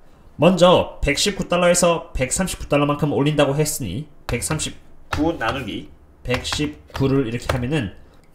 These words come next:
약 십칠 프로 정도 올렸다는 것을 볼 수 있습니다. 일점일육팔이니까 말이죠. 아마존 프라임 멤버십이 적용되는 분야는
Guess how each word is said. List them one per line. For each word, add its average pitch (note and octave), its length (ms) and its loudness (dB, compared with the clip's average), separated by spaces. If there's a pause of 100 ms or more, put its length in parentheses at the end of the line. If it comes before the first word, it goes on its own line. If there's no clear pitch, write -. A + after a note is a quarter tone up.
약 D3+ 220 6
십칠 G#3+ 360 2
프로 G#3 160 0
정도 C3 380 0
올렸다는 C#3+ 380 2
것을 C#3 280 -2
볼 A#2 240 -2
수 A2+ 160 0
있습니다. G2+ 720 -6
일점일육팔이니까 C3 1200 -4
말이죠. F2 480 -8 (560)
아마존 F#3+ 320 4
프라임 F#3+ 260 4
멤버십이 D3+ 400 2
적용되는 C#3 400 -2
분야는 C3 540 -2